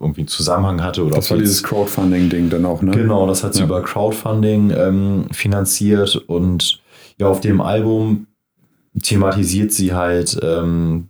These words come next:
Speaker 1: psychische Gesundheit und, ähm,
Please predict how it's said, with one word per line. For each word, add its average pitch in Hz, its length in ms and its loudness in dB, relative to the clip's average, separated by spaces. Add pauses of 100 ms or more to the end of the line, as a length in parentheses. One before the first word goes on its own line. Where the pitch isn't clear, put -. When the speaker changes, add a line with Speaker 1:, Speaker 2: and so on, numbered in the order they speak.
Speaker 1:
psychische 95 500 -2
Gesundheit 95 680 0
und, - 540 -4
ähm, 82 520 -2